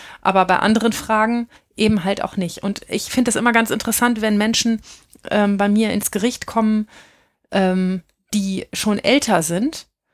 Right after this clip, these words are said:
ähm, zu, deutlich über zwanzig zum Beispiel, wenn es um Jugendschutzverfahren geht oder sowas,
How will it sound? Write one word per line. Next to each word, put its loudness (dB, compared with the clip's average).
ähm, -2
zu, -6
deutlich 2
über 4
zwanzig 2
zum 0
Beispiel, 0
wenn 2
es -4
um -4
Jugendschutzverfahren 0
geht -6
oder 0
sowas, 0